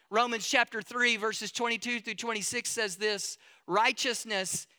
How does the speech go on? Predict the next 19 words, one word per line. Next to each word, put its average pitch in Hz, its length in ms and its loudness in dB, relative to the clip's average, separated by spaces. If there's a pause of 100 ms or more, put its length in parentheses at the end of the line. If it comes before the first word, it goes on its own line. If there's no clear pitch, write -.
is 190 240 -2
given 214 440 0
through 208 260 -4
faith 226 460 -2
in 196 220 -2
Jesus 196 520 -4
Christ 190 500 -2 (380)
to 233 340 -2
all 247 520 2 (160)
who 233 440 -2 (240)
believe." 185 540 -2 (480)
There 269 180 4
is 254 160 -2
no 285 140 4
difference 254 480 -2
between 240 400 -4
Jew 233 300 -2
and 214 160 -4
Gentile. 202 600 0